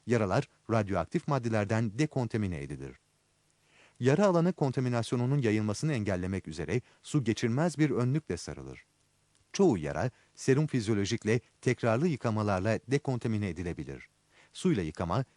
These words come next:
veya başka yöntemlerden de yararlanılabilir. Yıkama solüsyonunun da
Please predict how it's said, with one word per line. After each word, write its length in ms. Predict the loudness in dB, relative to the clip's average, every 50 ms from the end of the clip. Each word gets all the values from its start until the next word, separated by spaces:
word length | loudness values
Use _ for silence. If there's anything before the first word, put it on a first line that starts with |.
| 0 2
veya 300 | 2 4 4 2 0 0
başka 260 | -2 -2 0 0 0
yöntemlerden 720 | 0 0 0 0 0 0 2 2 0 2 2 0 0 -2
de 40 | -2
yararlanılabilir. 920 | -4 -4 -4 -4 -4 -6 -6 -8 -10 -10 -10 -10 -10 -10 -10 -12 -12 -14 _ _ _ _ _ _ _ _ _ _ _ _ _ -20 -20 _ _ -4
Yıkama 300 | -2 2 4 4 4 4
solüsyonunun 680 | 4 4 2 4 4 2 2 4 4 4 4 4 6
da 160 | 6 4 4